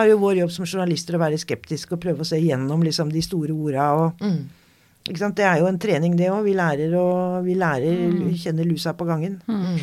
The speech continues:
Speaker 3: Men hva kan man gjøre med disse som da faktisk står bak ordentlig god forskning, men som ikke
Speaker 1: Mm.
Speaker 3: klarer å få det ut? Det er, det tenker jeg er jo et demokratisk problem.
Speaker 1: Det er jo det, men det vi gjør da, er at vi følger jo med på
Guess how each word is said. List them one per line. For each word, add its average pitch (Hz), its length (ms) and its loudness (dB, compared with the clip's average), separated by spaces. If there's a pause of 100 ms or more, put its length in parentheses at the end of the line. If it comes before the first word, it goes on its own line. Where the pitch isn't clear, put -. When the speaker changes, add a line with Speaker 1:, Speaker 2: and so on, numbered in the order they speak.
(220)
Speaker 3:
Men 285 160 6
hva 285 80 4
kan 269 120 0
man 269 120 2
gjøre 254 300 4
med 226 120 0
disse 214 260 -2
som 226 300 0 (500)
da 208 300 2
faktisk 202 680 -6
står 196 560 0
bak 175 300 2 (180)
ordentlig 180 440 2
god 165 140 2
forskning, 165 400 -2
men 165 120 2
som 180 120 -2
ikke 170 180 2
Speaker 1:
Mm. - 20 -2
Speaker 3:
klarer 143 340 2
å 151 300 2 (640)
få 160 220 -2
det 170 100 4
ut? 170 60 2
Det 214 100 4
er, 175 160 4
det 196 160 2
tenker 185 280 0
jeg 190 40 2
er 156 180 4
jo 180 60 0
et 226 100 -8
demokratisk 185 680 -2
problem. 202 400 2 (260)
Speaker 1:
Det 170 100 -10
er 165 120 0
jo 165 60 0
det, 175 100 -2
men 202 160 -4 (960)
det 214 180 -2
vi 196 160 -2
gjør 240 160 2
da, 202 160 4
er 190 80 4
at 175 100 -2
vi 214 120 -2
følger 196 260 0
jo 180 80 2
med 160 300 0
på 185 120 -2